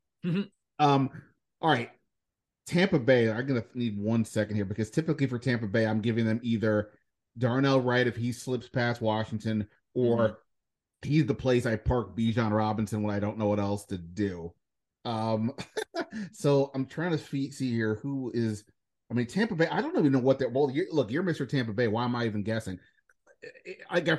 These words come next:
Speaker 2: are they in a, are they in a foot in both worlds? Like, they're still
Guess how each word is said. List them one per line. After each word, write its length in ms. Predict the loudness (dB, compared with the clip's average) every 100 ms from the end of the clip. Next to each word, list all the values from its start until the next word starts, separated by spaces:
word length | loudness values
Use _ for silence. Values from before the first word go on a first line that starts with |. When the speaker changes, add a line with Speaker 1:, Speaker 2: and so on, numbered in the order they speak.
| 0
Speaker 2:
are 120 | 2
they 140 | 6 6
in 80 | 4
a, 120 | 0
are 140 | 2 4
they 160 | 4
in 80 | 2
a 300 | 0 0 -2 -4 _ _ _ _ _ _ _ -4
foot 140 | -2 0
in 80 |
both 260 | 0 2 2
worlds? 500 | 2 2 2 2 -2 _ -6
Like, 240 | -4 -2
they're 100 | -2
still 640 | -4 -2 4 6 6 2